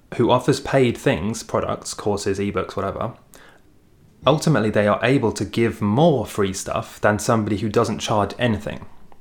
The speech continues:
because they have more time, money, resources, and energy to give that free stuff back to the world. So hopefully, you know, you can start to see how this is, it's almost a no-brainer why you,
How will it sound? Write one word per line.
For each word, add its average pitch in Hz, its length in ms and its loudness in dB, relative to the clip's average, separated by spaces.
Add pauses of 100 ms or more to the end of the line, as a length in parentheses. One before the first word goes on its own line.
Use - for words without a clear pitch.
(680)
because 113 240 2
they 113 80 4
have 113 240 2
more 107 160 4
time, 110 360 2
money, 107 320 0
resources, 98 540 -2
and 101 80 -2
energy 95 500 -2 (120)
to 156 160 -2
give 113 300 0
that 98 200 0
free 101 180 -2
stuff - 380 -4
back - 400 -2
to - 120 -4
the 92 60 -4
world. 90 460 2 (380)
So 123 180 4
hopefully, 123 720 2
you 113 80 -2
know, 107 80 2
you 98 120 0
can 107 120 -4
start 107 240 2
to 101 80 -10
see 113 260 0
how 104 220 0
this 98 160 -6
is, 92 120 -6
it's - 200 -4
almost 123 200 2
a 98 60 0
no-brainer 95 480 2
why 92 160 2
you, 92 260 -4